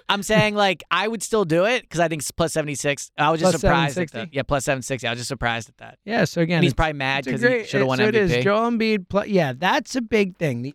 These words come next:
Speaker 2: over on Embiid tonight, as again, to Elliot's point, it is plus seven sixty odds for all customers for Game Five tonight. If you listen to this quick, boosted odds of plus seven sixty on Joel Embiid to have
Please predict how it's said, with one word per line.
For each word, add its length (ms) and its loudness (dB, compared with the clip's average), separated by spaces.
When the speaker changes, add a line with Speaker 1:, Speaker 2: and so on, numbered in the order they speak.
Speaker 2:
over 400 -4
on 160 4
Embiid 460 2
tonight, 360 -4
as 140 2
again, 240 2
to 100 0
Elliot's 320 0
point, 300 0
it 80 -2
is 100 -2
plus 380 -4
seven 580 -4
sixty 560 -6
odds 300 2
for 200 -6
all 260 4
customers 680 -2
for 140 -10
Game 440 0
Five 580 0
tonight. 580 0
If 100 -20
you 80 -14
listen 240 -8
to 60 -10
this 100 -12
quick, 320 -2
boosted 320 -4
odds 180 2
of 80 -10
plus 220 -4
seven 240 -8
sixty 280 -6
on 120 -4
Joel 340 0
Embiid 300 -6
to 60 -4
have 200 0